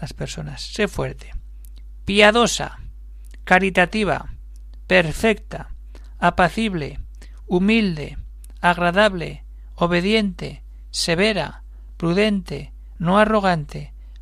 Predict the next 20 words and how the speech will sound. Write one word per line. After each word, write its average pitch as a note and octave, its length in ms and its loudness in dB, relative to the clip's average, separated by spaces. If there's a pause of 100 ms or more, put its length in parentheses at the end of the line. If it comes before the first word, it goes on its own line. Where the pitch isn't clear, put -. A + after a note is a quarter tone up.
(140)
pobre F3+ 680 6
y C#4+ 240 8
sobre D#4+ 480 8
todo F3+ 720 4 (500)
casta B3 680 4
y E3 140 -4
pura G#3 520 -2
sin D3 300 -10
mancha E3+ 480 -2
alguna. B2+ 540 -10 (2000)
Ahí A#3 180 0
está. C#4+ 540 0 (1400)
Todo D4+ 320 8
eso G#3+ 500 4 (380)
para C#3 280 -4
que - 160 -4
haya G3 180 2
una G3 180 2
relación F3 600 -4
sana, D3 960 -4